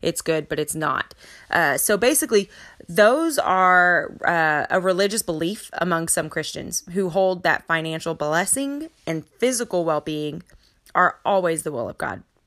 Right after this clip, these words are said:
For them, in that faith, positive speech, donations to different religious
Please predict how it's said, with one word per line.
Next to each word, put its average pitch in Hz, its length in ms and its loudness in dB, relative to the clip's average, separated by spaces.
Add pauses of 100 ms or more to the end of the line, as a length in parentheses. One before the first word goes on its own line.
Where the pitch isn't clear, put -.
(500)
For 180 140 0
them, 226 400 0
in 190 100 -2
that - 260 0
faith, 202 320 2 (120)
positive 190 520 2
speech, 185 460 -4 (400)
donations 196 540 2
to 175 500 0
different 170 340 -4
religious 156 480 -4